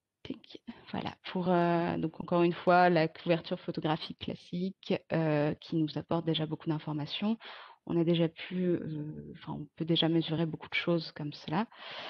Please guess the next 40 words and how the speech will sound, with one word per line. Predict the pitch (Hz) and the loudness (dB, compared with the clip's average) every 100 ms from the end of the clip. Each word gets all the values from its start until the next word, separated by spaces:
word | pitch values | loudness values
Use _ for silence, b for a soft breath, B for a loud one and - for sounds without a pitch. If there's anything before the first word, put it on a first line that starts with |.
| B B - - | B B -20 0
Euh, | 185 180 180 180 180 180 185 - _ | 4 6 8 6 6 6 4 0 _
la, | 202 202 214 208 202 196 B _ _ _ _ _ _ _ - | 6 8 8 6 4 -4 B _ _ _ _ _ _ _ 0
les | 226 226 | 6 6
observations | 226 233 226 214 - 226 | 6 6 6 4 2 2
à | |
la | 214 | 2
loupe | 208 | 0
binoculaire, | 202 208 208 - 214 214 | 0 2 0 0 2 2
cette | - 180 | -2 -6
fois-ci, | 185 - 202 | -6 -4 -2
nous | 196 170 | -2 0
ont | 180 180 180 180 175 _ | -2 -2 -2 -4 -8 _
permis | 202 196 196 | 2 4 2
de | |
voir | 180 190 196 - | 0 0 -2 -4
que | 180 | -6
nous | 175 170 | -4 -2
étions | 180 - 196 | -4 -2 -4
plus | 185 - | -4 -8
sur | - 185 | -4 -2
un | 180 | 0
calcaire | 190 175 208 185 | 0 2 2 2
à, | 180 - | 0 -2
en | 175 | -4
troc, | 170 - 220 254 - - | -4 -2 0 0 -4 -4
à | 170 165 | -4 -4
plus | - | -8
de | - | -6
quatre-vingt-dix | 185 - 180 165 | -4 -2 -4 -4
pour | 170 - | -8 -4
cent. | - 269 B B B B B B B B _ 190 | -4 -4 B B B B B B B B _ 2
Euh, | 185 180 | 4 4
il | 175 | 6
y | 185 | 6
a | 175 | 6
des | 165 | 4
fragments | - 185 175 175 180 180 | 2 2 2 2 2 2
d'oursin, | 180 175 - - 214 233 240 254 | 0 -2 -4 -2 2 6 6 4
c'est | - - 175 | 0 -8 -4
un, | 175 175 175 175 | 0 2 2 2